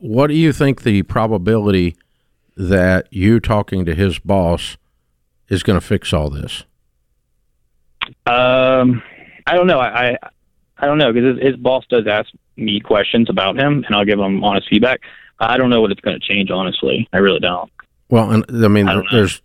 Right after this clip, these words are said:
Speaker 1: two possibilities. One is realistic, one is not. One possibility is
Speaker 2: Mm-hmm.
Speaker 1: they move him on.
Speaker 2: Mm-hmm.
Speaker 1: They fire him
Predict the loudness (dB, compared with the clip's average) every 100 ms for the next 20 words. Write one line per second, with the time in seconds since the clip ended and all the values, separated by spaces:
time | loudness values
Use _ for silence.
0 | -4 -2 0 0 -2 -2 -2 -2 -2 -4
1 | -4 -12 _ _ _ _ _ _ -20 -18
2 | -8 0 2 4 2 0 0 2 2 2
3 | 0 -2 0 0 2 2 0 0 -6 -8
4 | 0 2 2 0 0 -2 0 0 2 4
5 | 4 2 2 2 2 2 2 0 -2 -4
6 | -14 -20 _ _ _ _ _ _ _ _
7 | _ _ _ 2 4 2 2 0 0 -4
8 | -4 -10